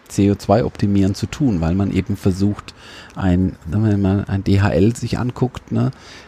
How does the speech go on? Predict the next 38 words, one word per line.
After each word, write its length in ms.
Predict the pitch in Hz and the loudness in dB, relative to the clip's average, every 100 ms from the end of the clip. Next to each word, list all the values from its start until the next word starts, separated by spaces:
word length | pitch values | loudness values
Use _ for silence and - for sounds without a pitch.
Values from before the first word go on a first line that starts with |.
| - | -8
na 140 | 117 107 | -4 0
klar, 340 | - 123 135 - - - | 0 0 0 -4 -20 -6
versuchen 480 | - 110 117 - 113 | -2 0 0 0 -2
die 100 | 101 | -2
ihre 540 | 107 107 101 101 95 95 - - | 2 2 4 4 4 0 -12 -2
Lieferketten 840 | 113 - 98 - 98 101 101 - | 0 0 0 0 0 0 -2 0
möglichst, 760 | 98 98 107 95 - - - - _ _ _ - | 0 0 -4 -4 -8 -10 -16 -20 _ _ _ -4
äh, 160 | 95 | -2
mit 240 | 95 98 - | 0 -2 -4
kurzen 440 | - 127 - 110 | 0 0 0 0
Wegen 320 | 101 110 117 | 4 4 2
für 120 | 107 101 | -2 -2
das 120 | 95 | -2
einzelne 360 | 87 110 - | -2 -2 -2
Produkt, 720 | 101 104 - 117 - - - | -4 -4 -4 -6 -8 -16 -10
ne, 120 | 107 104 | -4 -2
wenn 160 | 101 | 0
der, 360 | 95 95 95 - - | 2 2 2 -2 -2
wenn 180 | 98 | 0
der 320 | 98 98 98 95 - - - - | 2 2 2 0 -6 -20 -20 -18
Paketauslieferer, 1200 | - 110 - 113 - 120 - 117 113 120 113 107 110 - - _ - | -4 -2 0 0 0 -2 -2 -2 0 0 0 0 0 -6 -20 _ -2
äh, 260 | 107 104 - | 0 2 0
nicht 220 | 110 - | -2 0
nur 160 | 117 107 | -2 -2
zu 140 | - | -6
dir 260 | 98 104 123 | -2 2 4
im 140 | 127 | 4
Haus 420 | 117 131 - - | 2 0 -4 -10
etwas 360 | - - 131 - | -14 -8 -8 -2
liefert, 320 | 123 - 131 | -4 0 -2
sondern 320 | - 110 107 | 0 2 2
im 100 | 101 | 0
Zweifel 360 | 98 101 98 - | -2 0 2 0
auch, 1080 | - 104 - - - - - - - - - | -2 -2 -6 -14 -16 -18 -20 -20 -20 -6 -4
auch 100 | 110 | -2
zu 260 | - 107 101 | -2 0 0
fünf 340 | - 98 90 | 0 -2 0
anderen. 540 | - 104 131 139 151 | 0 0 2 2 -2